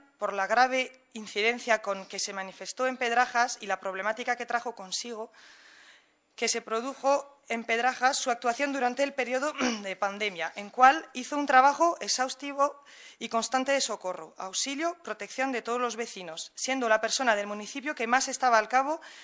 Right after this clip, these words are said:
de lo que ocurri-, ocurría en el mismo. Durante todo su, toda su carrera profesional tuvo una estrecha colaboración con los cuerpos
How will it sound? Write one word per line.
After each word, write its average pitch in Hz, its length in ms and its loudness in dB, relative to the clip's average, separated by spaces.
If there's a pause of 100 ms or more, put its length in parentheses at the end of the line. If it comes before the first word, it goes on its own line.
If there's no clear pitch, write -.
(120)
de 214 100 0
lo 214 120 -2
que 220 100 -8
ocurri-, 214 460 -10
ocurría 233 640 0
en 202 140 -6
el 180 120 -8
mismo. 175 300 -14 (1600)
Durante 247 360 4
todo 294 180 6
su, 311 160 -2
toda 285 340 2
su 285 160 -2
carrera 277 360 6
profesional 269 720 4
tuvo 277 220 -2
una 285 100 4
estrecha 277 380 0
colaboración 262 600 4
con 247 200 0
los 220 160 -2
cuerpos 294 500 0